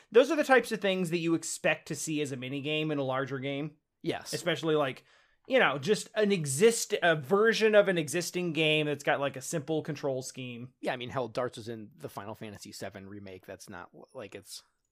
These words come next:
Speaker 1: Yeah.
Speaker 2: like, that kind of a thing is just sort of theirs now.
Speaker 1: It's just there, yeah. It, it's not, it's not something that you would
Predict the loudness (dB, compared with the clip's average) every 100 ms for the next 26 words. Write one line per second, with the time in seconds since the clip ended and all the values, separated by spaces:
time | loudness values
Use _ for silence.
0 | _ -6 -4 -2 -6 -2 -4 -2 -2 -2
1 | -4 -6 -8 -8 -10 -8 -6 -6 -8 -12
2 | -14 -12 -12 -14 -16 -16 -4 -2 -2 -6
3 | -4 -2 -4 -4 -8 -8 -8 -8 -4 -2
4 | 0 -2 2 6 6 2 -6 -4 0 2
5 | 2 0 0 0 -2 0 -2 -2 -4 -4
6 | -6